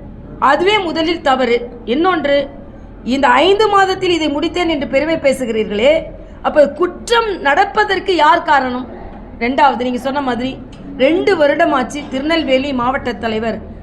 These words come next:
ஜெயக்குமார், காங்கிரஸ் மாவட்ட தலைவர் கொலையுண்டு, இன்னும்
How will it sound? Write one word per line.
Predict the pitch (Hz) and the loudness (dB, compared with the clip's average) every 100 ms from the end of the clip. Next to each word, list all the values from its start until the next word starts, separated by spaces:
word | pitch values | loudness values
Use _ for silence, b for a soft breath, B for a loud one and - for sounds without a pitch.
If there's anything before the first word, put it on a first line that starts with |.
| - | -2
ஜெயக்குமார், | 254 311 - 294 233 208 - - - - - | 2 4 2 -2 -2 -2 -6 -14 -16 -18 -4
காங்கிரஸ் | 226 285 320 - 277 | 2 2 2 -2 0
மாவட்ட | 262 254 | 0 0
தலைவர் | 240 233 269 294 | -2 0 2 2
கொலையுண்டு, | 240 247 262 220 202 - - - - - - - | 0 0 0 -2 -2 -6 -12 -14 -14 -14 -12 -2
இன்னும் | 247 302 359 | 0 2 2